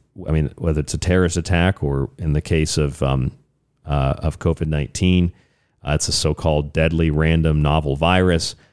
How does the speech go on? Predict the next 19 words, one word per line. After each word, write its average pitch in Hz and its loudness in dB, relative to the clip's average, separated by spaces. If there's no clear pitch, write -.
Or, 92 2
I 85 0
mean, 87 4
we 90 4
even 90 2
had, 87 2
uh, 82 2
that 80 2
one 87 2
nurse 85 0
who 82 2
went 80 2
viral 82 2
for - -4
making 80 2
a, 65 0
a, 76 0
a 76 0
chandelier 87 0